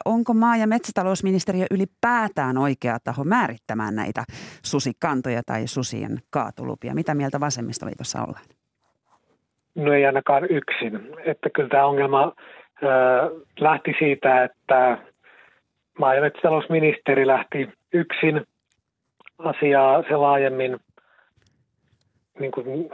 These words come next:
Speaker 2: osallistamatta muita hallituskumppaneita, esimerkiksi ympäristöministeriötä, lähti yksin ajamaan, ää, tämmöistä toimenpidettä, joka sitten, niin kuin tässä oikeusistuimissa on nyt todettu, että johti semmoiseen tilanteeseen, joka ei ollut,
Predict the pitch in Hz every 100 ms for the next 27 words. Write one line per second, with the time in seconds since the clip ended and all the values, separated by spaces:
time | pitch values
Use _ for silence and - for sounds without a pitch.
0 | - 175 175 151 143 165 143 - 147 143
1 | 143 151 143 143 139 - 147 135 - 131
2 | 131 135 123 131 - 151 127 135 127 151
3 | 131 131 123 - 127 127 131 127 - 214
4 | 202 - 160 156 151 147 135 135 - -
5 | - - - _ 139 127 123 135 - 147
6 | 139 - - 143 139 - 135 127 - 135
7 | 131 131 127 127 _ 160 147 - - -
8 | - _ _ _ - 135 147 - - 170
9 | 214 180 175 151 156 - 165 151 - 151
10 | 147 - 151 139 - 139 131 143 135 -
11 | 139 131 123 143 151 135 120 127 - 131
12 | 127 - 127 123 123 117 120